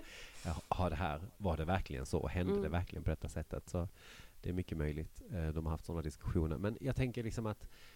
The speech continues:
Speaker 2: det gör ju också dem så mycket mänskliga att liksom att vi kan inte förvänta oss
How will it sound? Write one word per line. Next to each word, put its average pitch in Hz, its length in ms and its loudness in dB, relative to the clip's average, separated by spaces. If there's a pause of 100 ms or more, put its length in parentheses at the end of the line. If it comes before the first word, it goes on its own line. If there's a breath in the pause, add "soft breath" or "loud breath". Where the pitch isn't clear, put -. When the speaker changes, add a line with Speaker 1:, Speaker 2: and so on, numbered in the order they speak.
(160 loud breath)
Speaker 2:
det 113 80 4
gör 123 140 10
ju 127 60 8
också 127 200 -2
dem 107 100 0
så 120 80 -2
mycket 120 240 0
mänskliga 104 580 2
att 85 140 -4
liksom 90 220 -8
att - 260 -6 (420)
vi 104 140 -2
kan 110 140 4
inte 110 140 0
förvänta 82 520 2
oss - 420 -2